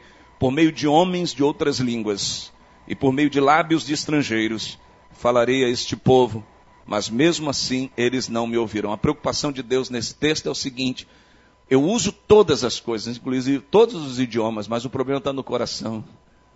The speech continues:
Em alguns casos, o problema não é que a palavra seja entendida, não. É. Mas é que a pessoa não quer. E aqui que tá o problema. Verso vinte e dois. "Portanto, as línguas são um sinal para os descrentes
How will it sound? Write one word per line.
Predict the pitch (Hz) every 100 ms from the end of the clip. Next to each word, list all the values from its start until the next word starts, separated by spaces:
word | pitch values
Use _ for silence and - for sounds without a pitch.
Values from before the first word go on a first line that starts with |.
| _ _ _ _ _ _ _ -
Em | 120
alguns | 143 139 135 -
casos, | 143 127 123 113
o | 120
problema | 131 127 143 147
não | 143 139 131
é | 131
que | 127
a |
palavra | - 110 113 117
seja | 110 113 113
entendida, | 113 110 104 110 113 107
não. | 104 104 -
É. | 113 104 92 _ _ _ _ _ -
Mas | 101 104
é |
que | 101
a | 113
pessoa | 117 - 107
não | 104 107
quer. | - 98 101
E | 131
aqui | 135 160
que | -
tá | 95
o | 92
problema. | 98 95 98 98 _ _ _ -
Verso | 135 131 143
vinte | 139
e | 131
dois. | 117 107
"Portanto, | - 131 - 240 240 143 - _ _
as | 214 -
línguas | 135 139 240 277 240
são | - 190 208
um |
sinal | 208 - 247 175 127 107
para | 104 107
os | 104
descrentes | 135 - 131 127 127 110 107 -